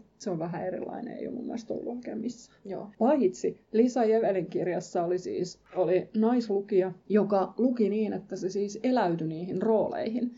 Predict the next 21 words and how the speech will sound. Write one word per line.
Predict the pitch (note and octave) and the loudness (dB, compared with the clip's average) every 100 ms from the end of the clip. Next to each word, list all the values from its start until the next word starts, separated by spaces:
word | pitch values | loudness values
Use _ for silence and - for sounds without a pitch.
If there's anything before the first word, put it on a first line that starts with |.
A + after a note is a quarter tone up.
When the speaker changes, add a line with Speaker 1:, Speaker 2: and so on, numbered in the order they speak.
| - - | -8 0
Speaker 1:
Eli | F#3 F3+ - - | 4 4 0 -4
se | - | 2
Speaker 2:
Tervetuloa | G3+ A3 A#3 G#3+ A#3+ A3+ A3+ | 4 6 4 4 0 2 2
Fifty | A3 G#3+ - | 0 -2 -6
Shades | A3 A3 A3 - | -2 0 -2 0
of | G#3+ G3 | 2 4
Grey | F#3+ A3 G#3+ E4+ | 6 6 8 8
maailmaan. | E3 D3 C#3 E3 E3 E3 F#3 - | 6 0 -2 -2 -4 -6 -8 2
Speaker 1:
<laughs> | A#3+ | 6
Ö, | |
joo, | A3+ A#3 G#3+ - | 8 8 8 8
ei | F#3+ G3 | 6 6
tää | F#3 F#3+ | 4 2
ollut | F#3 | 0
sellainen. | - E3+ G3+ A#3 F#4 F#4+ | 0 4 6 4 2 -2
Se | - B3 | 0 2
puhui | D4 C#4+ A3 | 2 6 6
esimerkiksi, | G3 G#3 F3+ F#3 F#3 - | 6 2 -2 -4 -6 -6
kun | F3+ F3+ F#3 - | -4 -4 -6 -8
siinä | - E3+ D#3+ E3 | -6 -4 -2 0
oli | E3+ E3+ | 0 -2